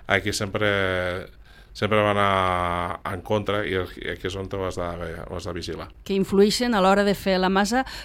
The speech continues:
Speaker 2: Et preguntava si l'aigua més val, eh, estudiar-la i si convé afegir-la
Speaker 1: Sí,
Speaker 2: o
Speaker 1: sí, sí. I si s'ha d'afegir, sempre al final.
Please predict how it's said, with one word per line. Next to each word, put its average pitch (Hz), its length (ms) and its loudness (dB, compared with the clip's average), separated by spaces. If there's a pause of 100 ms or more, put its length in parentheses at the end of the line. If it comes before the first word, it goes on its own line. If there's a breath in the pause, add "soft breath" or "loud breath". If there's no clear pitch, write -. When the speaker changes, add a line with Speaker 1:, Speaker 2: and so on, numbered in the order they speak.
Speaker 2:
Et 190 120 -2
preguntava 208 500 4
si 233 140 0
l'aigua 226 340 4
més 214 260 2
val, 202 380 4
eh, 180 460 2
estudiar-la 208 640 4
i 262 40 4
si 214 120 0
convé 196 240 6
afegir-la 247 540 2 (260)
Speaker 1:
Sí, - 160 0
Speaker 2:
o 107 40 4
Speaker 1:
sí, 101 200 -4
sí. 98 160 -4 (600 soft breath)
I 92 80 -2
si 98 120 -2
s'ha 101 140 0
d'afegir, 95 600 0
sempre 104 240 -2
al 95 80 -2
final. 80 240 -10